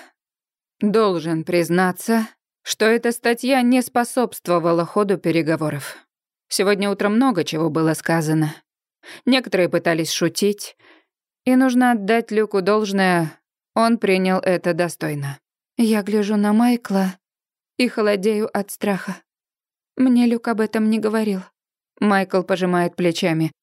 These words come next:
Не думаю, что ему хотелось пересказывать их весьма неостроумные колкости. «Так», значит, все-таки из-за меня. Майкл поднимает руку.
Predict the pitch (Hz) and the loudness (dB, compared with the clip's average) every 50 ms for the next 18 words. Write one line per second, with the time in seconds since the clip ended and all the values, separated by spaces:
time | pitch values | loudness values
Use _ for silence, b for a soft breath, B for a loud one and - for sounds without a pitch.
0 | _ _ _ - - 277 285 277 233 247 294 349 294 208 185 185 - - 180 175 | _ _ _ -4 0 0 0 2 0 -2 -2 0 0 0 -2 -2 0 0 0 0
1 | 170 170 170 - 180 170 170 - 196 190 185 180 - - - 202 196 202 190 - | 2 0 0 0 0 -2 0 2 0 2 2 0 -2 -2 -2 0 0 0 -2 -4
2 | - - 214 208 190 175 156 160 170 156 160 156 - 185 185 180 175 - - _ | -4 -2 0 2 2 2 0 0 0 0 0 -2 0 0 0 0 0 -4 -16 _
3 | _ _ _ _ _ - 190 202 202 202 - 220 233 254 269 262 247 208 196 196 | _ _ _ _ _ -2 0 0 0 0 -2 -2 0 2 2 2 2 2 2 0
4 | 190 - - - 175 175 170 170 185 190 185 175 170 170 170 165 160 - 175 160 | 0 -2 -2 -2 0 2 2 2 2 2 0 0 0 0 0 0 0 -2 -2 -2
5 | 156 151 - 170 156 - - - 175 160 151 - _ _ _ _ _ _ _ - | -2 -4 -6 -8 -8 -8 -8 -6 -6 -6 -6 -10 _ _ _ _ _ _ _ -6
6 | - 262 240 196 185 - _ - - - - - - _ _ _ _ _ _ _ | -2 -2 0 -2 -2 -8 _ -10 -10 -10 -10 -12 -16 _ _ _ _ _ _ _
7 | _ - 262 247 254 254 262 247 - 220 196 - - - - 226 220 - 226 220 | _ -2 0 2 4 4 2 2 0 -4 -4 -6 -6 -4 -4 -4 -2 -4 -6 -4
8 | - 220 226 - - 214 208 202 190 190 196 214 202 208 214 214 202 180 160 160 | -2 -4 -2 -2 0 -2 0 0 0 -2 0 0 0 2 2 2 2 2 0 -2
9 | 151 - _ _ _ _ _ _ _ _ _ - 214 220 208 214 214 208 - 214 | -4 -10 _ _ _ _ _ _ _ _ _ -2 0 2 2 0 0 0 -2 -4
10 | 208 - 208 185 196 196 196 190 190 185 - 175 170 - 160 | -2 -2 -2 -2 -2 -2 0 -2 -2 0 -2 -2 0 -2 -4